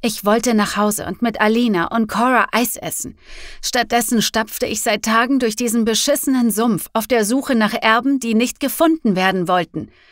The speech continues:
Warum auch immer. Ich wollte ihn brennen sehen. Ich wollte diese ganze Welt brennen sehen. Magie vibrierte durch meine Adern und sorgte dafür, dass die Flammen höher loderten. "Es ist genug."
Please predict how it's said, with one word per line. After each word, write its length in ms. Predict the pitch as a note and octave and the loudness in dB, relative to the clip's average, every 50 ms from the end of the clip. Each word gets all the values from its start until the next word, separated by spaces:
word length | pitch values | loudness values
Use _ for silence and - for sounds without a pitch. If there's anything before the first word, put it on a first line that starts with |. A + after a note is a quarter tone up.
| _ _ _ _ _ | _ _ _ _ _
Warum 340 | - B3 A#3+ A#3 C#4+ C#4+ D#4 | -2 0 2 2 2 2 2
auch 180 | - C#4+ B3+ - | 0 0 -2 0
immer. 420 | D4 C#4+ C#4 C#4+ C4 F#3 E3 D#3+ - _ _ _ _ _ _ _ _ _ - - - - - | 0 2 2 2 2 2 0 -4 -6 _ _ _ _ _ _ _ _ _ -20 -20 -20 -10 -6
Ich 260 | - G#3+ - - F#3 F#3+ | -4 -4 -4 -4 -2 0
wollte 320 | A3 A#3 C4 B3+ - B3+ | 2 2 2 2 2 0
ihn 280 | - - A3+ A#3+ A3 - | 2 2 2 2 2 2
brennen 400 | G3 G#3+ A#3 A#3+ A3 G3 F3+ D#3+ | 2 2 2 2 2 0 -2 -4
sehen. 320 | - - - - - - _ - - - - - - | -6 -8 -8 -10 -10 -12 _ -20 -20 -20 -20 -8 -4
Ich 220 | - C4+ - - G#3+ | -4 -2 -2 2 2
wollte 260 | A#3+ C#4 C4+ - D4 | 2 2 2 0 0
diese 320 | A3 B3 C4 A3+ C#4 C4+ | 0 0 0 0 0 0
ganze 520 | A3 C4+ B3 C#4 C#4 - F4 D#4 A#3+ G#3 G#3+ | 2 2 2 2 0 0 0 0 0 2 2
Welt 320 | A#3+ C#4 C4+ - - - | 2 0 0 -2 -4 -2
brennen 380 | A3+ G#3 G3+ G3 F#3 E3 F3 F3+ | 0 0 2 2 0 -2 -2 -4
sehen. 340 | - - - - - F3+ _ _ _ _ _ _ _ _ _ _ _ _ | -6 -6 -8 -8 -10 -10 _ _ _ _ _ _ _ _ _ _ _ _
Magie 480 | - F#3+ G3 F3+ - G3+ A#3 A#3 A3 - | -4 -4 -4 -4 -4 -4 -4 -4 -4 -4
vibrierte 540 | F#3 - - F3+ G#3 A#3 B3 A#3+ - G#3+ | -6 -8 -6 -2 0 0 0 0 -2 -2
durch 200 | F#3 F#3+ G3 - | -2 -2 -4 -2
meine 300 | - G3+ F#3 F#3 F#3 F3+ | -2 -2 -2 0 -2 -2
Adern 400 | - F#3+ G3 G#3 G3+ A3+ A3+ A#3+ | -2 -2 -2 -2 -2 -4 -4 -4
und 220 | A#3+ - G#3 G3+ - | -4 -2 -4 -2 0
sorgte 340 | A3+ G3+ G3 - - G3+ E3+ | 0 0 0 0 -2 -2 0
dafür, 420 | G3 F3+ G3 G3+ - - A#3+ A#3 | 0 0 -2 -2 -4 -4 -4 -4
dass 220 | A3 F#3 F#3 - | -4 -4 -6 -6
die 160 | - - F3+ E3+ | -8 -10 -10 -8
Flammen 600 | - - G#3 A3+ B3+ C4 A#3+ F#3 F3 F3 D#3+ E3+ | -6 -2 0 2 2 2 2 2 0 -2 -2 0
höher 280 | A#3 C4 B3+ A3 F3+ | 2 2 2 2 2
loderten. 680 | E3 D#3 D#3 - - D#3 D3 D#3 - - - - - _ _ _ _ _ _ _ _ _ _ _ _ _ _ _ _ _ | 0 -2 -4 -4 -6 -6 -8 -8 -8 -10 -12 -12 -14 _ _ _ _ _ _ _ _ _ _ _ _ _ _ _ _ _
"Es 260 | - G3 F3 D#3+ - | -4 -2 -2 0 0
ist 200 | G#3+ - - - | -2 -4 -2 0
genug." 540 | - F#3 F3+ F#3+ F#3+ F3 - - - - | 0 2 4 4 2 2 0 -4 -10 -16